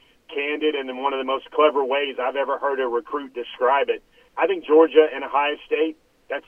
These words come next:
simply gonna be the decision here. He's gonna keep an official visit to Georgia in his back pocket. And I think Georgia has really made a move there with Christian Miller, who I think has to be one of the bell cow, uh, commitments for the Bulldogs in this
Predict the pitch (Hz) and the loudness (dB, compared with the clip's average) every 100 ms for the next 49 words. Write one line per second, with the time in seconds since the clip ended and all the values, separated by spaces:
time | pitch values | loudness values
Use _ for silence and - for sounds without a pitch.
0 | - 160 147 135 143 139 139 127 120 - | 2 4 2 -8 -6 -4 -4 -4 -8 -4
1 | 139 127 127 127 151 160 - _ _ - | -4 -4 -6 0 2 2 -2 _ _ -12
2 | 117 127 120 - 151 135 123 - 151 - | -4 -2 -2 -4 -2 0 -2 -2 -2 0
3 | 139 143 135 147 131 120 143 127 135 131 | -2 0 -2 -4 -4 0 2 0 -4 -4
4 | - 131 131 - 127 151 175 160 _ _ | -2 -2 -2 0 -2 0 0 -2 _ _
5 | _ - 147 156 156 - 151 156 151 151 | _ -6 0 2 2 4 4 6 4 0
6 | _ _ _ 123 123 120 107 117 139 160 | _ _ _ -8 -8 -8 -12 -6 4 8
7 | 160 151 139 147 135 139 143 123 139 131 | 8 6 -2 -6 -4 -6 -6 -4 -4 -4
8 | 127 - 151 - 120 139 143 127 131 143 | -6 -2 -2 -2 -6 -4 -2 0 2 2
9 | 160 143 135 - _ _ _ 143 170 - | 0 -4 -8 -12 _ _ _ 0 0 -2
10 | 147 131 139 135 135 127 113 139 135 - | -12 -8 -6 -2 -2 -2 -2 0 0 0
11 | 143 135 131 127 - _ _ 131 131 - | 0 2 0 -2 -10 _ _ -6 -4 -6
12 | 131 151 139 123 143 131 123 131 131 127 | -2 -2 -4 -10 -6 -4 0 2 4 2
13 | 120 120 120 | 2 -4 -6